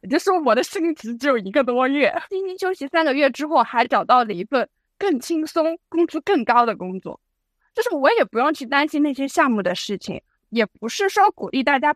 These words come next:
不要去做积极的人，就是不是所有的小朋友都，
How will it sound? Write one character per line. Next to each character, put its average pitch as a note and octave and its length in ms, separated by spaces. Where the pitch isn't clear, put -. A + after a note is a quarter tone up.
不 - 80
要 A3 140
去 - 160
做 A#3 180
积 C#4+ 200
极 B3+ 160
的 C3+ 120
人， E2+ 180
就 F4+ 100
是 - 160
不 A#3 100
是 F4+ 120
所 C#4 140
有 D#4 80
的 A#3 80
小 - 300
朋 G#3 100
友 A#3+ 200
都， C4+ 260